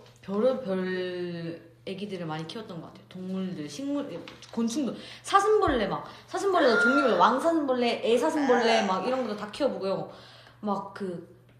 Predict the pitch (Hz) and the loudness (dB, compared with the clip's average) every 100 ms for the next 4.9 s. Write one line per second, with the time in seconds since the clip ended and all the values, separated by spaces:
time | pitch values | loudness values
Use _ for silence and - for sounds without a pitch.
0 | _ - - - 226 - 240 381 392 - | _ -20 -20 -12 -10 -4 0 0 0 -2
1 | 214 208 262 185 165 - - 240 247 311 | -6 -2 -2 0 -4 -10 -8 -4 -2 -2
2 | 247 - - 208 208 160 156 - - 254 | -4 -8 -8 -6 -6 -8 -12 -8 4 4
3 | 254 214 160 - - - _ - - 226 | 6 4 2 -6 -14 -20 _ -14 0 0
4 | - 302 302 254 254 240 190 160 160 | 6 6 8 6 4 2 0 -2 -10